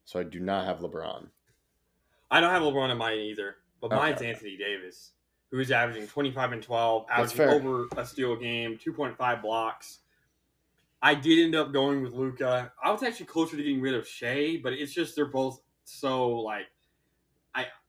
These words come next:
Speaker 2: I wanted to include Steph, I wanted to include Anthony Edwards, but it's just impossible. And, and that's what took me longer. The, uh, the front court,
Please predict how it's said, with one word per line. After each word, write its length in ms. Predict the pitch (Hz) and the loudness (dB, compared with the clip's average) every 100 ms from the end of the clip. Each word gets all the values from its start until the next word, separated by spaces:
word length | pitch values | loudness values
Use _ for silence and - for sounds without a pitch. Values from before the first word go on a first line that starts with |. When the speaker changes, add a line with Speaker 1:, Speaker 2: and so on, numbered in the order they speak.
| _ _ _ _ | _ _ _ _
Speaker 2:
I 120 | - | -2
wanted 280 | 131 160 160 | 0 2 2
to 160 | 147 131 | 2 -2
include 320 | 127 139 123 | 0 0 0
Steph, 460 | - 135 123 123 120 | -4 0 0 0 -2
I 80 | |
wanted 220 | 120 139 135 | -2 0 0
to 100 | 123 | -2
include 240 | 127 123 | -2 -2
Anthony 280 | 120 113 110 | -2 -6 -6
Edwards, 340 | 113 117 110 | -4 -4 -4
but 80 | 113 | -6
it's 100 | 107 | -8
just 160 | 113 - | -10 -20
impossible. 680 | 95 104 104 - 101 98 - _ _ _ _ _ _ _ _ _ _ _ _ | -12 -6 -6 -6 -14 -16 -16 _ _ _ _ _ _ _ _ _ _ _ _
And, 200 | 143 139 | 4 4
and 180 | 131 127 | 4 4
that's 180 | 131 127 | 2 2
what 160 | 127 | -4
took 220 | 120 117 117 | -4 -8 -6
me 300 | 107 104 - _ | -8 -8 -14 _
longer. 640 | 113 117 117 110 104 95 - _ | -8 -2 -2 -2 -6 -6 -12 _
The, 300 | 123 131 131 | -8 -4 0
uh, 320 | 131 127 123 110 - _ _ _ | 2 2 0 -2 -10 _ _ _
the 60 | 139 | 0
front 240 | 208 208 | 2 2
court, 240 | 196 196 | 2 0